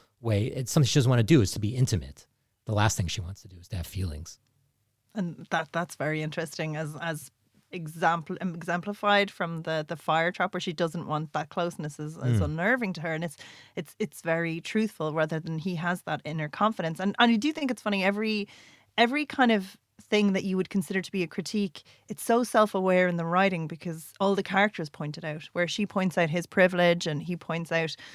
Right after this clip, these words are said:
Speaker 2: her, uh, her issues with behaviors in this very authentic and nice way to watch. So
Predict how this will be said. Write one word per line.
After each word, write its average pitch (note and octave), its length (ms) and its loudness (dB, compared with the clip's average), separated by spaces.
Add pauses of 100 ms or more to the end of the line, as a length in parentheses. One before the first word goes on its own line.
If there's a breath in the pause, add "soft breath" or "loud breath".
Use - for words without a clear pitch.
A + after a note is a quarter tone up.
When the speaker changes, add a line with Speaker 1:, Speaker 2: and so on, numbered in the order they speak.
(260 loud breath)
Speaker 2:
her, D#3+ 300 0 (140)
uh, F#3 60 -6 (260)
her E3+ 240 2
issues G3+ 400 2
with G3 180 2
behaviors F3+ 720 0
in E3 140 -2
this E3+ 160 -6
very G3 500 4 (520 soft breath)
authentic F3+ 680 0
and F3+ 280 -2
nice F3+ 400 0
way E3 360 0
to E3+ 200 -4
watch. F3 420 2
So F3 280 2